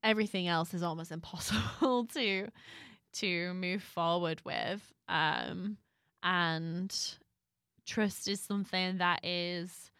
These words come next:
done through the small things, I think. I think trust is done through more frequently through the building up of smaller actions than necessarily, like, one big action. So whether that's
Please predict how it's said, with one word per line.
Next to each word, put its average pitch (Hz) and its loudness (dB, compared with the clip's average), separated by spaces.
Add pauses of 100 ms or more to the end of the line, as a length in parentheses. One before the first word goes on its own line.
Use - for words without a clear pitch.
(320)
done 202 0
through 175 -4
the 190 2
small - -2
things, 98 -8
I 160 2
think. - -10 (400)
I 202 0
think 185 -4 (120)
trust 202 -6
is 202 -4
done 202 -2
through 190 -4 (800)
more 196 0
frequently 214 0
through 185 -2
the 185 0
building 175 0
up 160 -4
of 175 -8
smaller 170 -2
actions 226 0
than 185 -2
necessarily, 175 -4
like, 170 -4
one 156 -6
big 101 -8 (600)
action. - -8
So 165 -4 (440)
whether 190 -2
that's - -2